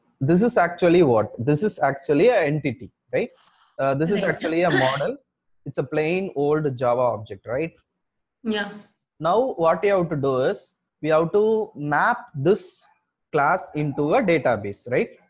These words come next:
Speaker 2: Right.
Speaker 1: So this blog should be the blog table.
Speaker 2: Yeah.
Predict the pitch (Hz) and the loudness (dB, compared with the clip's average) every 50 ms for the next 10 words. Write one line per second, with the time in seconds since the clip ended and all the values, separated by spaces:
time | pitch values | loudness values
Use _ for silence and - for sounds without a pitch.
0 | _ _ _ _ _ _ _ _ _ 254 240 226 214 202 196 - - - _ _ | _ _ _ _ _ _ _ _ _ -8 -6 -4 -4 -4 -6 -10 -14 -20 _ _
1 | _ _ _ _ _ _ - 190 185 175 175 175 156 151 160 208 220 - 156 147 | _ _ _ _ _ _ -2 0 2 2 2 2 2 2 2 0 0 0 -2 0
2 | 151 151 156 185 220 254 240 - - - - 185 165 156 156 190 208 226 254 269 | 2 4 4 4 2 2 0 -4 -12 -8 -4 -4 -4 -2 -2 -2 -2 -2 -2 -2
3 | 269 - - _ _ _ _ - 147 170 214 294 311 302 - 147 143 156 160 170 | -4 -8 -12 _ _ _ _ -8 -4 -2 0 0 0 -2 -6 -4 0 2 4 4
4 | 180 196 190 175 170 - - - - - _ - 156 143 131 113 104 101 95 - | 4 2 2 0 -4 -6 -8 -14 -18 -14 _ -2 0 0 2 0 -2 -6 -10 -12
5 | _ _ _ _ _ _ - - - - _ _ _ _ _ _ _ _ _ _ | _ _ _ _ _ _ -20 -20 -20 -20 _ _ _ _ _ _ _ _ _ _
6 | _ _ _ _ _ _ _ 254 233 226 - | _ _ _ _ _ _ _ -10 -8 -8 -8